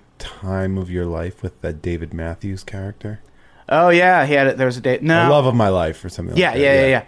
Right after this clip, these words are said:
Speaker 2: There was a good song with Everlast. Or was that on the second album?
Speaker 1: Doesn't matter.
Speaker 2: So he makes this album. It's, like, a huge comeback. Wins nine Grammys. Most Grammys. It beat the previous award held by Michael Jackson's Thriller.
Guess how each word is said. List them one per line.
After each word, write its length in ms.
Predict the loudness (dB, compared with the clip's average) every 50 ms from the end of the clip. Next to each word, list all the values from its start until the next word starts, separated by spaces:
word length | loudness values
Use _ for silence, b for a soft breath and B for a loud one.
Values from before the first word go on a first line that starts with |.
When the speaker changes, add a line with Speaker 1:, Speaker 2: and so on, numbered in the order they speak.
| -10 _
Speaker 2:
There 100 | -4 -4
was 140 | -4 -2 -6
a 60 | -6
good 200 | -6 -6 -8 -6
song 240 | -6 -8 -8 -8 -8
with 180 | -10 -14 -14 -12
Everlast. 880 | -12 -12 -10 -10 -8 -6 -6 -6 -6 -6 -8 -10 -12 -16 -18 -20 -20 -20 -20 -10 _
Or 80 | 0 0
was 120 | 2 2
that 140 | 2 2 2
on 100 | 0 0
the 40 | -2
second 380 | -4 -4 -4 -4 -4 -4 -8 -8
album? 320 | -8 -10 -14 -16 -18 -18 -20 -4
Speaker 1:
Doesn't 240 | -4 -2 0 0 -2
matter. 320 | -2 -4 -4 -6 -8 -10 -14 _ -4
Speaker 2:
So 100 | -4 -2
he 80 | 0 0
makes 280 | 0 0 0 -2 -4
this 140 | -6 -2 0 0
album. 280 | 2 2 0 0 -2
It's, 140 | -4 -4 -4
like, 120 | -4 -4 -4
a 20 |
huge 320 | -6 -6 -6 -6 -6 -6 -4
comeback. 420 | -2 -2 0 0 0 -2 -2 -4 B B B B B 0
Wins 260 | 2 2 2 2 0
nine 400 | 0 2 2 2 2 2 2 4
Grammys. 500 | 4 4 4 4 2 0 -4 -10 -14 -8
Most 280 | -4 -2 -2 -2 0 0
Grammys. 480 | 2 2 4 4 4 2 2 0 -2 -4
It 180 | -6 -6 -4 -2
beat 240 | -2 -2 -2 -4 -6
the 320 | -4 -2 -2 -2 -4 -6 -8 -6
previous 340 | -4 -2 -2 -2 -4 -4
award 220 | -2 -2 0 0 0
held 160 | -2 -4 -4
by 100 | -4 -8
Michael 320 | -6 -4 -6 -6 -6 -6 -4
Jackson's 500 | 0 2 2 2 0 -4 -6 -8 -8 -10
Thriller. 440 | -12 _ 0 0 0 0 0 -6